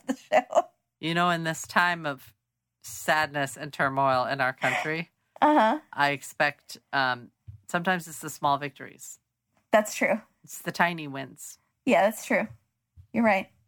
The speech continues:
Speaker 2: Anyways, did you come up with an episode title today?
Speaker 1: <laughs>
Speaker 2: Oh,
Speaker 1: No,
Speaker 2: you
Speaker 1: I
Speaker 2: didn't?
Speaker 1: d-, no, I
Speaker 2: Okay,
Speaker 1: didn't.
Speaker 2: here we go.
Speaker 1: <laughs>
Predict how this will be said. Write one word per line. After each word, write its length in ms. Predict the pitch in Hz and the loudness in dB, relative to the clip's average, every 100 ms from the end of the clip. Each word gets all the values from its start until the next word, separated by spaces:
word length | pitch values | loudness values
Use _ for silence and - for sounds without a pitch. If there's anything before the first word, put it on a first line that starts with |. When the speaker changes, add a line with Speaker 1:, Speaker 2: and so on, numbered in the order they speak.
| _ _ _ 185 | _ _ _ -12
Speaker 2:
Anyways, 540 | 180 160 165 175 - - | -8 -6 -8 -12 -20 -14
did 140 | 147 | -8
you 80 | 170 | -2
come 180 | 196 190 | 0 0
up 100 | 185 | 0
with 100 | 202 | 0
an 80 | 196 | 0
episode 400 | 196 202 208 202 | -2 -4 -4 0
title 280 | 202 202 208 | 0 2 -2
today? 360 | 214 214 233 240 | 0 0 0 -2
Speaker 1:
<laughs> 120 | - 208 | 0 4
Speaker 2:
Oh, 80 | |
Speaker 1:
No, 100 | 214 | 6
Speaker 2:
you 80 | 285 | 8
Speaker 1:
I 40 | 339 214 | 6 4
Speaker 2:
didn't? 160 | 269 | 0
Speaker 1:
d-, 40 | - - - | -4 -4 4
no, 60 | 240 | 6
I 80 | |
Speaker 2:
Okay, 220 | 381 349 302 | 8 6 4
Speaker 1:
didn't. 240 | 349 415 | 0 2
Speaker 2:
here 200 | 262 262 | 4 4
we 100 | 262 | 4
go. 280 | 226 180 | 6 4
Speaker 1:
<laughs> 60 | 147 | 4